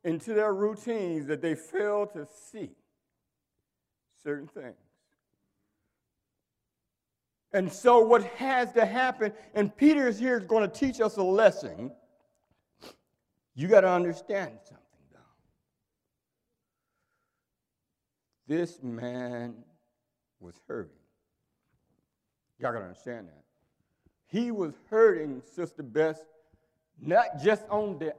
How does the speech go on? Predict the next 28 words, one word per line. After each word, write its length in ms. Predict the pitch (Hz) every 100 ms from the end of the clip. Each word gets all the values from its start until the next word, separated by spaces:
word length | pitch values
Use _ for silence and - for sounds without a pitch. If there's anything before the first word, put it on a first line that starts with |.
| -
outside 840 | 226 190 - - 175 147 131 135
because 320 | 131 175 160
he 80 | 156
couldn't 320 | - 196 139
walk. 400 | 143 196 131 - - _ - _ _ _ _ _ _ _ _
But 140 | 185 208
I 120 | 208
imagine, 460 | 214 247 240 226
Sister 300 | - 240 220
Thelma, 420 | 196 240 247 220 - -
he 140 | - 269
was 240 | 240 - 185 -
hurting 680 | 269 285 302 294 294 277 330 - -
on 480 | 220 240 233 262 202
the 380 | 220 - - 202
inside. 600 | 151 127 - 104 71 57 - _ _ _ _ _ _ _ _ _
<laughs> 80 | 339 - _ _ _ _ _ _ _ _ _ _
And 120 | 202 247
I 80 |
want 240 | 339 339 -
you 80 | 269
to 100 | 247
know 240 | 196 190
that 160 | 208 196
there 140 | 269
are 80 | 269
people 500 | - 339 349 320 311
in, 380 | 247 285 294